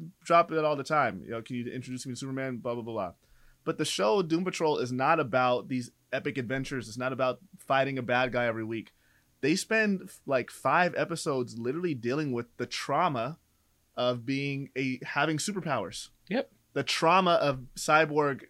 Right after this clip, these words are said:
Speaker 1: being more m-, metal than machine. The, the trauma of, um, one character who,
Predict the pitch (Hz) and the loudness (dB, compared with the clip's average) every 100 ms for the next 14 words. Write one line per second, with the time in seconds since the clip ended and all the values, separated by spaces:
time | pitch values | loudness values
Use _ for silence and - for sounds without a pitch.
0 | _ - 127 113 135 156 151 143 147 143 | _ -18 -14 -4 -2 0 0 0 0 0
1 | 131 117 - 123 139 160 147 135 131 - | -2 -4 -6 -2 2 4 2 0 -2 -2
2 | 180 135 107 110 101 - - - 165 175 | -2 -2 -2 -4 -4 -6 -6 0 0 2
3 | 156 - 131 123 120 117 - _ _ _ | 2 2 2 4 2 -2 -10 _ _ _
4 | - 123 120 117 107 104 104 123 196 _ | -4 0 2 2 0 -2 -6 -8 -14 _
5 | _ _ - - - 120 123 165 185 147 | _ _ -20 -20 -12 -2 0 2 0 0
6 | 135 135 147 156 180 151 143 143 139 | -2 -2 -4 -6 -4 -4 -4 -4 -6